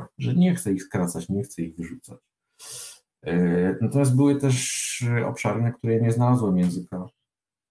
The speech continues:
zupełnie i mimo, że pierwotnie miało być w książce, na przykład miał być cały duży rozdział o biedzie i o tym, jak my, pracując w ratownictwie medycznym, stykamy się z biedą i, e, i jakie to jest, to ja nie znalazłem na to odpowiedniego języka i cały ten rozdział wyrzuciliśmy.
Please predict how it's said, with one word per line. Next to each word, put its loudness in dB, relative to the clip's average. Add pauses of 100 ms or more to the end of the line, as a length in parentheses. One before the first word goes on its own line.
(240)
zupełnie 0
i -6 (380)
mimo, 0
że -4
pierwotnie -4
miało 0
być -2
w -18
książce, -4
na -10
przykład -10
miał 0
być -4
cały -6
duży -4
rozdział -2
o -2
biedzie -4
i -6
o -12
tym, -8
jak -2 (920)
my, -8
pracując -4
w -8
ratownictwie -6
medycznym, 0
stykamy -4
się -12
z -12
biedą -6
i, -10 (1400)
e, -2
i -4
jakie -2
to -4
jest, 0
to -4
ja -2
nie 0
znalazłem 0
na 2
to -8
odpowiedniego -4
języka -4
i 0
cały -6
ten -4
rozdział -4
wyrzuciliśmy. -14